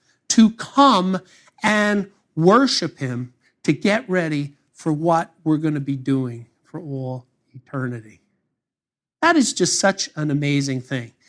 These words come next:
So if you're here today and you're like, "I'm not sure I know Jesus. I may know about him, but I don't know if I've trusted in what he did on the cross," I would invite you after the service, come up, talk with me.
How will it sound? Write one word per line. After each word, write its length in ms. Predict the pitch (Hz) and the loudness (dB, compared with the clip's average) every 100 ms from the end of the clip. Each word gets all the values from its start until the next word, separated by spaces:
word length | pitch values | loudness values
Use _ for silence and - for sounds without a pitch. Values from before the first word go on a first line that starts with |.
| - - | -20 -2
So 160 | - | 4
if 140 | 247 - | 4 4
you're 160 | 294 | 4
here 240 | 320 302 285 | 4 4 2
today 380 | 285 208 247 233 | 0 2 4 4
and 120 | 185 | 4
you're 80 | 175 | 4
like, 320 | 165 160 - - _ _ _ _ | 2 0 -6 -20 _ _ _ _
"I'm 160 | - 240 | -2 2
not 200 | 311 277 | 2 0
sure 360 | - 269 233 220 | -4 -2 -4 -4
I 140 | 180 | -4
know 240 | 180 190 | -4 -4
Jesus. 720 | 185 185 196 151 117 - - - _ _ _ _ _ - | -4 -4 -8 -8 -12 -12 -12 -14 _ _ _ _ _ -8
I 80 | 165 | -2
may 200 | 190 202 | 2 2
know 200 | 196 196 | 2 0
about 360 | 165 147 165 190 | 0 0 0 -2
him, 120 | 185 | -4
but 200 | 151 - | -6 -8
I 80 | 180 | -6
don't 140 | 220 226 | -4 -2
know 100 | 202 | -4
if 140 | - | -6
I've 180 | 165 - | -10 -10
trusted 560 | - 214 208 - 151 | -8 -6 -4 -4 -2
in 180 | 139 139 | -2 -2
what 140 | 143 151 | -4 -4
he 100 | 131 | -4
did 220 | 151 131 | -4 -6
on 140 | 120 | -8
the 100 | 120 | -12
cross," 520 | 120 151 131 120 - _ _ _ _ - | -12 -8 -8 -10 -16 _ _ _ _ -6
I 100 | 190 | -4
would 180 | 220 208 | -2 -4
invite 600 | 202 160 165 165 - - | -6 -4 -4 -4 -10 -16
you 180 | 120 120 _ - | -16 -16 _ -8
after 360 | 139 143 - 180 | -6 -6 -8 -10
the 120 | 160 | -8
service, 580 | - 139 131 120 113 - _ _ _ | -8 -6 -6 -8 -14 -18 _ _ _
come 240 | - 196 170 | -10 -6 -4
up, 240 | 151 - _ _ | -6 -8 _ _
talk 360 | - - 147 - | -12 -6 -6 -6
with 180 | 147 - | -12 -8
me. 200 | 139 | -8